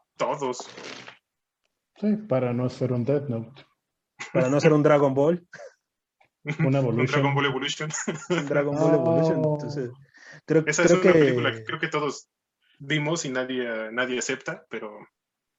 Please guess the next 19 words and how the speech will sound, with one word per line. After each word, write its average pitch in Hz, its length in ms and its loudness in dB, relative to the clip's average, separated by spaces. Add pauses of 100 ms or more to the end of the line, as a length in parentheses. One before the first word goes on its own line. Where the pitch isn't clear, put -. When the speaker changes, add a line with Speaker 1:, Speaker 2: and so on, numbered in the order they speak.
(240)
Speaker 3:
no, 143 180 0
no, 156 240 4
no 165 120 4
hay 175 100 6
mayor 170 400 8
insulto 160 680 4
a 120 80 0
la 117 180 -6
cultura 127 300 -2
japonesa 131 640 0
que 123 240 -4
Dragon 135 280 -2
Ball 135 180 -2
Evolution. 123 540 -6 (880)
Speaker 1:
Ujú. - 920 -8
Speaker 2:
Ujú. 156 220 0 (2750)
Speaker 1:
Apoyo 127 640 -2
la 117 120 -6
moción. 127 380 -8